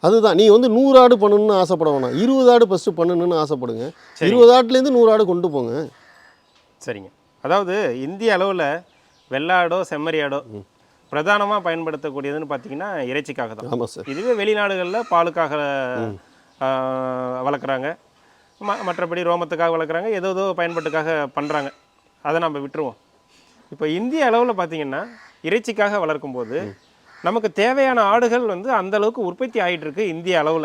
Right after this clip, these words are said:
Speaker 1: ம்.
Speaker 2: அதனால தான் இதனுடைய விலையில பார்த்தீங்கன்னா, இறைச்சியினுடைய விலையில,
Speaker 1: ம்.
Speaker 2: இப்ப சென்னையில எடுத்துக்கோங்க.
Speaker 1: ம்.
Speaker 2: கடந்த மூன்று வருடமா எட்நூறுல இருந்து எட்நூத்தம்பதுக்குள்ள தான் இருக்கு.
Speaker 1: ம்.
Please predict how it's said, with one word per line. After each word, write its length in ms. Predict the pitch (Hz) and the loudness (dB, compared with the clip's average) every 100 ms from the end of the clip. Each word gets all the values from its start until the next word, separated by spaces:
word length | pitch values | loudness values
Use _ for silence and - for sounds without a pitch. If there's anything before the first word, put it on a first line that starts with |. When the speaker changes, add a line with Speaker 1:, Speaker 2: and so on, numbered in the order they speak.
| - 117 | -6 -8
Speaker 1:
ம். 160 | 107 98 - - - | -10 -10 -16 -16 -6
Speaker 2:
அதனால 460 | 127 160 233 240 220 | -2 2 4 4 2
தான் 180 | 254 262 | 0 -2
இதனுடைய 400 | 202 196 180 151 | -2 -4 -2 -2
விலையில 360 | 170 247 294 226 | -2 -2 0 -2
பார்த்தீங்கன்னா, 380 | 185 165 165 220 | -4 -6 -4 -4
இறைச்சியினுடைய 800 | 170 202 208 190 147 139 127 120 | -4 -4 -4 -4 -2 -2 -4 -4
விலையில, 480 | 147 180 127 147 120 | -4 -4 -4 -6 -6
Speaker 1:
ம். 160 | 113 95 | -10 -10
Speaker 2:
இப்ப 200 | 160 160 | -6 -6
சென்னையில 380 | - 180 254 226 | -4 -4 -2 -2
எடுத்துக்கோங்க. 400 | 165 165 147 127 - | -4 -6 -6 -8 -12
Speaker 1:
ம். 160 | 117 113 104 | -12 -10 -2
Speaker 2:
கடந்த 340 | 180 208 202 | 0 0 -2
மூன்று 480 | 190 262 285 262 220 | -2 -2 0 0 0
வருடமா 280 | 214 220 262 | 0 -2 0
எட்நூறுல 500 | 214 208 240 226 208 | -2 -2 -2 0 -2
இருந்து 260 | 208 269 | -4 -4
எட்நூத்தம்பதுக்குள்ள 760 | 240 202 208 190 175 156 175 185 | -4 -4 -6 -4 -4 -4 -2 -2
தான் 140 | 175 | -2
இருக்கு. 340 | 156 156 135 | -4 -8 -6
Speaker 1:
ம். 220 | 123 113 | -4 -4